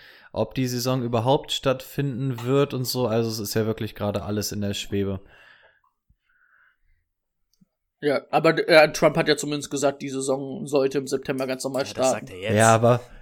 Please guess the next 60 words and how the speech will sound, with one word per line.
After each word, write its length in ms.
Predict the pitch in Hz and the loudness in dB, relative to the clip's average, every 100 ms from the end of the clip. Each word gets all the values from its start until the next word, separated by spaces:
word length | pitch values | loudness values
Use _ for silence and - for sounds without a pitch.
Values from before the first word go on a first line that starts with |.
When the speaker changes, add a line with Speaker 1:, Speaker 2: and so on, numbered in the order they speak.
| - | -2
Speaker 1:
ja, 240 | 117 117 | 0 2
und 180 | 131 113 | -2 2
wollen 160 | 127 143 | 2 4
wir, 160 | 139 | 2
wollen 160 | 123 151 | 2 2
wir, 260 | 151 123 | 2 0
jetzt, 260 | 113 135 139 | -2 -2 2
jetzt 160 | 143 143 | 2 4
mal 100 | 147 | 0
im 60 | 135 | 0
Ernst, 220 | 131 113 | -2 -2
wollen 160 | 123 | 0
wir 80 | 156 | 0
uns 120 | 143 | -2
auf 180 | 135 131 | -4 -6
das 280 | - 123 113 | -6 -8 -2
Wort 180 | 127 147 | -2 -2
von 380 | - 127 127 - - - | -6 -6 -6 -8 -18 -8
Donald 400 | 131 135 151 - | -2 -2 -2 -2
Trump 320 | 131 135 175 - 143 | 0 2 0 -6 -12
verlassen, 600 | 143 123 113 127 - 147 | -6 -2 0 -2 -2 -4
wenn's 240 | 139 131 139 | -2 -4 -6
um 140 | 131 | -8
irgendwas 420 | 120 147 139 147 | -6 -6 -6 -8
geht? 300 | 127 117 - 180 - - - | -8 -8 -8 -8 -8 -10 -10
Wollen 160 | 131 156 | -4 0
wir 80 | 143 | 0
das 160 | 147 | 0
jetzt 180 | 143 131 | -4 -4
wirklich 300 | 151 156 147 | -6 -4 -6
machen? 360 | 160 139 147 - 143 - | -6 -4 -4 -6 -10 -8
Wollen 160 | 135 143 | -4 -2
wir 40 | |
jetzt 100 | 147 | 0
wirklich 280 | 160 170 156 | 0 0 0
sagen, 240 | 160 160 | 0 0
wenn 100 | 151 | -2
er 60 | 147 | -4
das 140 | 139 | 0
Speaker 2:
Nee. 100 | 156 | 2
Speaker 1:
heute 180 | 151 151 | 2 0
sagt, 240 | 135 143 143 | -4 -4 -4
dann 140 | 123 | -6
wird 140 | 135 | -6
es 80 | 135 | -6
so 120 | 135 | -6
stattfinden? 600 | 147 123 127 139 135 127 - - - _ - | -4 -4 -6 -8 -12 -14 -20 -20 -20 _ -14
Und 140 | 123 | -8
ob 100 | 131 | -8
das 200 | 139 135 | -6 -8
Speaker 2:
Nee, 300 | 147 147 160 | -4 4 10
Speaker 1:
schlau 80 | 170 | 12
Speaker 2:
aber 160 | 165 165 | 12 10
Speaker 1:
ist, 60 | 165 | 6
ist 60 | |
Speaker 2:
ich 60 | - | 2
Speaker 1:
noch 80 | 139 | -2
mal 160 | 131 | -2
was 140 | 123 123 | -4 -8
anderes. 500 | 131 123 104 107 | -12 -12 -14 -18